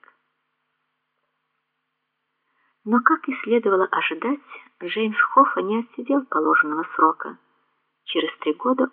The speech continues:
он уже был на свободе. Тринадцатого декабря тысяча девятьсот семьдесят первого года президент Никсон подписал прошение о его помиловании.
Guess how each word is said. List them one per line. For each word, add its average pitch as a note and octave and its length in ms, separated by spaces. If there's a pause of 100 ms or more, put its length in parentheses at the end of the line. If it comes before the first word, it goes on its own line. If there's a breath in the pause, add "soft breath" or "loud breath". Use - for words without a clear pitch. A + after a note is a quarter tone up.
он C4 200
уже B3+ 200
был A#3+ 180
на G3 140 (100)
свободе. F3 540 (1300)
Тринадцатого B3+ 640
декабря D#3+ 520 (640)
тысяча - 360
девятьсот E4+ 460 (160)
семьдесят A3 480
первого F3+ 360
года D#3+ 400
президент A#3 640
Никсон F3 480 (440 soft breath)
подписал - 520
прошение B3+ 760
о - 80
его D3+ 280
помиловании. D#3 800